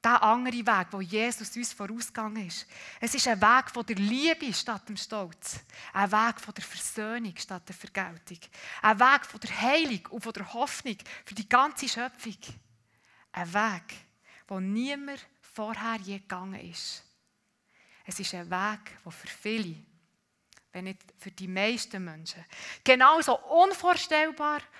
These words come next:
undenkbar und unrealistisch scheint. Wie? Ja, genau. Wie die Auferstehung von Jesus selber. Und genau das ist der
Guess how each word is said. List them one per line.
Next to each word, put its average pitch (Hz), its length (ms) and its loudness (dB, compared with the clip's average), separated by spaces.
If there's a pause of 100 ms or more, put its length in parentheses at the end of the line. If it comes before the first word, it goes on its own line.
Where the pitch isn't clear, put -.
(320)
undenkbar 302 1000 4
und 226 160 -2 (100)
unrealistisch 277 920 2
scheint. - 560 -10 (2500)
Wie? 208 320 -4 (200)
Ja, 190 180 -2
genau. 185 500 -10 (480)
Wie 196 100 -10
die 196 140 -14
Auferstehung 208 760 -10 (240)
von 196 140 -12
Jesus 175 800 -12
selber. 165 400 -16 (1500)
Und - 180 -20
genau 180 440 -6
das 170 520 -12 (960)
ist - 220 -14
der - 60 -20